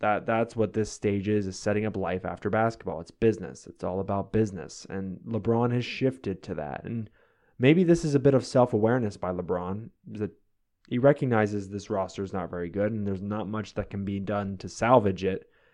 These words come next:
Uh, they don't really have any future trade assets besi-, besides their twenty twenty-seven and twenty twenty-nine first-round picks, which at this point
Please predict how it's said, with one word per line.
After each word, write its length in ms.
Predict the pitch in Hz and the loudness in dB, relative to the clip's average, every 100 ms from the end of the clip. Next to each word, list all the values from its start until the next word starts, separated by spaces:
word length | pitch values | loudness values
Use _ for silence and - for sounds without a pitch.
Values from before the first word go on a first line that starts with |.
| _ _ _ - | _ _ _ -10
Uh, 180 | 101 98 | -4 0
they 120 | 98 | 2
don't 260 | 101 117 123 | 2 0 0
really 220 | 135 127 | 2 2
have 260 | 127 120 117 | 2 0 0
any 260 | 120 135 | -2 -2
future 360 | 131 127 127 120 | -2 -2 0 0
trade 380 | - 123 127 120 | 0 2 4 2
assets 420 | 98 95 101 98 | -2 -2 -4 -4
besi-, 360 | 101 92 110 - | -8 -6 -8 -4
besides 480 | 110 - 117 123 113 | -6 -2 2 2 4
their 140 | 104 | 2
twenty 300 | 101 123 123 | 2 -2 -2
twenty-seven 600 | 113 120 107 - 110 107 | -2 -4 -4 -2 -2 -2
and 100 | 98 | -6
twenty 220 | - 104 | -6 -6
twenty-nine 640 | 98 110 101 95 98 98 95 | -6 -6 -4 -2 -2 -2 -4
first-round 500 | 107 95 - 92 92 | -4 -4 -4 -6 -6
picks, 320 | 101 104 - | -8 -8 -4
which 280 | 101 95 - _ _ - | -4 -4 -10 _ _ -8
at 120 | 107 | 4
this 180 | 123 - | 4 4
point 400 | - 104 98 | 0 0 -2